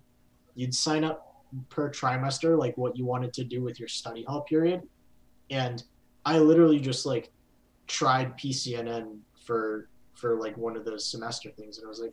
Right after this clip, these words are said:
"Oh, this is pretty cool. I like it." So, you know, if, if you're in middle school and you wanna try it, that's, that's a pretty easy way. And if you're in high school, um, you know, if you wanna try it out for an art credit,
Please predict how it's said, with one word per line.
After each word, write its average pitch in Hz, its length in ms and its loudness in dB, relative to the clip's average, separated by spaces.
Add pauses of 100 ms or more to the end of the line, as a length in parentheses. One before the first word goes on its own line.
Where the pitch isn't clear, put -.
"Oh, 196 240 4
this 135 180 -2
is 147 80 2
pretty 139 320 -2
cool. 117 220 -2
I 117 80 -2
like 123 280 -6
it." - 140 -10 (640)
So, 123 480 -4 (680)
you 131 120 -4
know, 117 320 0
if, 131 320 -2
if 139 180 -2
you're 143 160 2
in 135 120 0
middle 156 220 8
school 123 320 -2
and 117 100 -6
you 113 100 -4
wanna 110 200 -8
try 113 280 -8
it, 120 200 -10
that's, - 380 -10 (220)
that's 113 200 -12
a 113 60 -10
pretty 117 300 -10
easy 113 200 -8
way. 107 200 -12
And 123 80 -8
if 120 120 -10
you're 156 120 4
in 165 60 2
high - 140 -2
school, 151 500 2 (460)
um, 127 460 -2 (520)
you 143 100 -2
know, 123 340 0 (400)
if 139 180 -4
you 143 80 2
wanna 147 200 0
try 139 240 -2
it 139 80 -2
out 151 200 -2
for 135 140 -4
an 123 60 -2
art 131 220 -2
credit, 127 420 -2